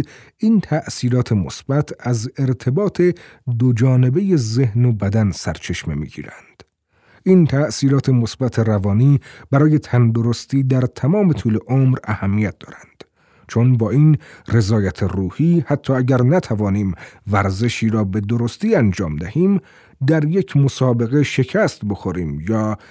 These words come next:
تغییری در حجم ماهیچه و ظرفیت ریه‌هایمان نبینیم،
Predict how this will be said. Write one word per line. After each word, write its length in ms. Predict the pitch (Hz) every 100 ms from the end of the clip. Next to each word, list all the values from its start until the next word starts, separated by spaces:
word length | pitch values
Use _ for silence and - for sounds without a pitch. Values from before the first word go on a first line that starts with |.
| -
تغییری 640 | - 117 107 127 180 160 135
در 220 | 131 113
حجم 420 | 98 131 113 123
ماهیچه 600 | 120 107 98 101 - -
و 320 | 117 110 107
ظرفیت 600 | 95 110 98 - 110 110
ریه‌هایمان 920 | 117 107 107 92 160 170 123 95 90 85
نبینیم، 600 | 90 92 127 180 185